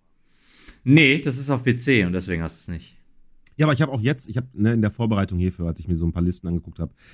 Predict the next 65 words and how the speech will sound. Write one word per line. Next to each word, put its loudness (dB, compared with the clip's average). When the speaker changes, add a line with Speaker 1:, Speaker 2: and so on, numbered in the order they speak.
Speaker 2:
halt -4
auch -2
noch 2
so, -2
„Ach 0
stimmt, -2
das -2
war 0
ja 2
auch 0
noch -2
dieses -4
Jahr.“ -4
Weil, 0
ne, 2
gab -4
viele -2
Spiele, -4
wo 4
ich 2
dachte, -6
„Ja, -12
die -4
holst -2
du -4
dir 4
noch 0
nach.“ -2
Und -8
das -4
hatte -2
ich -6
gar 2
nicht 0
mehr, -10
äh, -10
im, -10
im, -12
im -14
Kopf. -18
Das -12
Speaker 1:
Ja, 6
ich, 4
ich 2
hab's 0
mir 0
ja 4
gekauft -2
und -6
ich -6
hab's -8
auch -2
angefangen, 2
ähm, 2
hab -4
allerdings 2
irgendwas 0
anderes 4
zur -12
selben 4
Zeit -2
gespielt -4
und -10
das -10
hat, -8